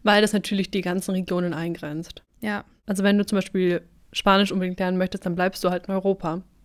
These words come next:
Speaker 2: Ja.
Speaker 1: Und bei Englisch hast du natürlich ganz viele verschiedene Möglichkeiten. Und deswegen, glaube ich, ist es wichtig, dass man sich das auf jeden Fall als erstes fragt.
Speaker 2: Ja. Wenn ihr die Folge von Sophia angehört habt, unsere Teilnehmerin in Spanien, die ja auch Podcasts macht,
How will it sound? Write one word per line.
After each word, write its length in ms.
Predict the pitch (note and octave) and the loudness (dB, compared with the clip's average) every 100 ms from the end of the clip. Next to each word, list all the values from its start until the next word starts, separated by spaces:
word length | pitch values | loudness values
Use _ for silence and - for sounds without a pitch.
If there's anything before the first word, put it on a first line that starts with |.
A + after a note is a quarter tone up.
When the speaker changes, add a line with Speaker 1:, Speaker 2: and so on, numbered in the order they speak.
| - | -4
Speaker 2:
Ja. 120 | A3+ | 0
Speaker 1:
Und 100 | G3 | 4
bei 140 | G3 | 4
Englisch 260 | F#3+ A3 G#3+ | 6 4 4
hast 140 | A3 | 2
du 40 | A3 | 0
natürlich 320 | G3 G3 F#3+ | -2 -4 -4
ganz 280 | G3+ G#3 G#3+ | 0 0 2
viele 180 | A3+ G3+ | -2 -2
verschiedene 400 | F#3+ - G3 F#3 | -4 -2 0 2
Möglichkeiten. 800 | G3 G#3 G3 - F3+ E3+ G3 G3 - - - | 2 2 -4 -6 -4 -2 -2 -6 -10 -20 -4
Und 80 | A#3 | 2
deswegen, 260 | B3+ B3+ G3 | 2 4 2
glaube 220 | F#3 E3+ | 0 -2
ich, 80 | F#3+ | -6
ist 80 | F#3 | -8
es 100 | F#3 | -6
wichtig, 220 | F#3+ F3+ | -6 -6
dass 200 | F3 - | -8 -4
man 200 | F3 F3 | -4 -4
sich 240 | F3 - | -8 -2
das 200 | - F#3+ | 2 2
auf 140 | F#3 G3 | 0 -4
jeden 140 | F3 | -6
Fall 140 | F#3 | -6
als 100 | F3 | -10
erstes 320 | F#3 F3+ - F3+ | -8 -10 -12 -14
fragt. 420 | - F3+ F#3 - - | -10 -10 -10 -20 -12
Speaker 2:
Ja. 220 | A#3+ A#3 - - - - | -8 -8 -10 -20 -16 -2
Wenn 100 | A#3 | 2
ihr 80 | C4+ | 2
die 80 | |
Folge 320 | C4+ A3+ C4 D4 | 2 2 2 0
von 160 | A#3+ | 0
Sophia 380 | A3+ A3+ C4 C4+ | 0 0 0 2
angehört 500 | F3 F3 F3 F3 - | 0 -4 -4 -6 -4
habt, 340 | G3+ D#4+ - - | -4 -4 -6 -10
unsere 720 | - G#3 G3+ G3 F#3+ F#3+ F#3+ - | -6 -4 -2 -2 -2 0 0 -2
Teilnehmerin 680 | - G3+ A3+ G#3 G3 G3 | -2 0 2 0 -2 -2
in 160 | G3 F#3 | -4 -6
Spanien, 640 | - F#3+ G3+ A3+ F#3 D#4 - | -6 -2 0 2 2 -2 -2
die 60 | - | -4
ja 160 | F#3+ F3+ | -2 2
auch 240 | G3+ - | 0 0
Podcasts 540 | - C#4 - - - | -2 -2 -4 -6 -4
macht, 220 | F3 B3 | -4 -4